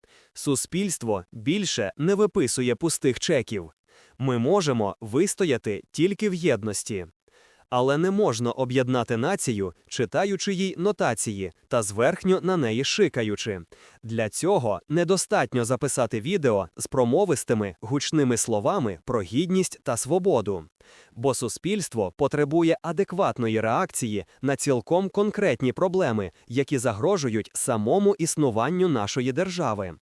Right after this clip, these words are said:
На те, що фронт продовжує рухатися на захід і закінчуються люди, а ми тринькаємо ресурси на марафон,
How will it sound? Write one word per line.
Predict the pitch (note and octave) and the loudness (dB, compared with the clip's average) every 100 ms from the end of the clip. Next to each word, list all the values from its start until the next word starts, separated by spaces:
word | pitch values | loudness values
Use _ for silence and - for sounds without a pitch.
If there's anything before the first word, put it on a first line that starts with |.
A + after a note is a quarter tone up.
| _ - - - | _ -20 -18 -4
На | A#2 G#2+ | -2 0
те, | - F#3+ G#2 _ | 2 2 0 _
що | - - G#2 | -6 -2 -2
фронт | A#2+ F3+ D#3+ - _ | 2 2 2 -2 _
продовжує | B2+ A2 B2+ F#3 F#3 G3 | -2 0 0 2 2 2
рухатися | E3+ A2+ C3+ D#3+ C#3+ E3+ | 2 0 -2 -4 -2 0
на | G3+ | 0
захід | F#3+ E3+ A2+ G#2 - _ - | 2 0 0 -6 -10 _ -6
і | C3 | 0
закінчуються | A#2 G#2 C3+ F#3+ G3 G3 - G#3 | 0 0 -2 0 2 0 2 0
люди, | G3+ C#3 G#2+ F2+ - - | 2 2 0 -4 -8 -8
а | A#2 G#2 | -2 0
ми | A2+ F#3+ | 2 2
тринькаємо | - D3 D3 A2+ A2+ A2+ A2+ | 0 0 0 0 -2 2 0
ресурси | G#2+ - G3 F#3 - G#2 C3 | 0 0 0 0 -2 -4 -2
на | A#2+ | 0
марафон, | A2+ A2 G2+ D#3 G3 | 2 0 -2 2 2